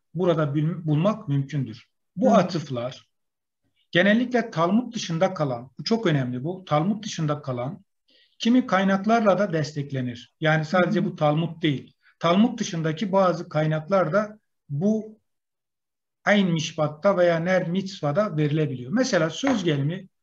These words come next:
Speaker 1: Rambam'ın, yani Maimonides'in Mişne Torası'ndan bir alıntı olabilir. Ee, yine Rav Yosef Efraim Karo'nun Şulhan Aruch'undan olabilir. Ya da Rav Yakov Ben Asher'in Arba'a Turiminden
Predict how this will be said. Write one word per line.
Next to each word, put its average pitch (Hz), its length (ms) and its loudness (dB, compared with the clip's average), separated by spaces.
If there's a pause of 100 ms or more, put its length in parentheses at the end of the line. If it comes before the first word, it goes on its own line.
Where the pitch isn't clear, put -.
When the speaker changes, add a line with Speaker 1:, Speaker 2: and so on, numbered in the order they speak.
(100)
Speaker 1:
Rambam'ın, 156 520 2
yani 160 240 -2
Maimonides'in 156 960 -2 (400)
Mişne 190 380 0
Torası'ndan 175 640 2
bir 170 100 0
alıntı 151 380 0
olabilir. 143 640 -6 (840)
Ee, 170 640 2
yine 196 420 2 (640)
Rav 190 240 4
Yosef 190 440 -2
Efraim 180 540 0
Karo'nun 175 580 -2
Şulhan 175 460 -2
Aruch'undan 156 600 0
olabilir. 131 640 -6 (280)
Ya 175 160 2
da 175 280 2 (280)
Rav 185 200 6
Yakov 160 480 0
Ben 175 160 -2
Asher'in 175 720 -4 (140)
Arba'a 170 560 2
Turiminden 156 840 -2